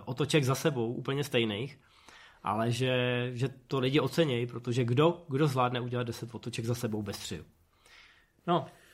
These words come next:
eh, nedoporučuji nikomu na to koukat, je to prostě každej se musel nějak naučit, učenej z nebe nespad.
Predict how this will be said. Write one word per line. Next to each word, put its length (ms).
eh, 240
nedoporučuji 560
nikomu 220
na 80
to 120
koukat, 300
je 100
to 160
prostě 340
každej 640
se 140
musel 280
nějak 240
naučit, 540
učenej 360
z 60
nebe 200
nespad. 480